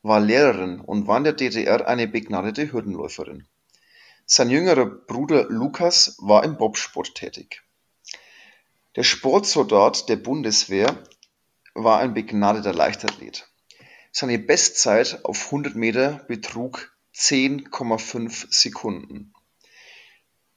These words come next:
Der letzte deutsche Meister mit zehn Komma fünf Sekunden war übrigens neunzehnhundertachtundneunzig. Also no-, mit der Zeit hätte neunzehnhundertachtundneunzig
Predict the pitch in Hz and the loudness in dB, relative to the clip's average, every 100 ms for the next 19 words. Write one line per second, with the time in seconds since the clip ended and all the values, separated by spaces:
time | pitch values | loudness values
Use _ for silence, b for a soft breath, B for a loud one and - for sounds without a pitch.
0 | - 127 - - 165 147 170 165 131 135 | 0 2 2 2 4 4 2 2 4 4
1 | - 175 147 139 156 165 - 147 139 170 | 2 0 -2 -2 -2 -4 -2 -2 -2 -2
2 | 175 156 - 151 170 - 151 156 - - | -2 -2 -2 -2 -2 -2 -4 -6 -4 4
3 | 135 123 151 151 147 135 143 147 - 123 | 6 6 0 -2 -2 -2 -2 -2 2 2
4 | - 151 131 123 139 143 107 87 110 117 | 2 -2 0 0 0 -2 -4 -4 -4 -6
5 | 110 113 110 127 - 123 139 135 135 127 | -6 -4 0 0 4 4 4 2 -2 0
6 | 127 139 143 - - - 123 117 117 131 | -2 -2 -4 -4 -6 -6 -6 -4 -4 -2
7 | 135 131 - | -2 -4 -12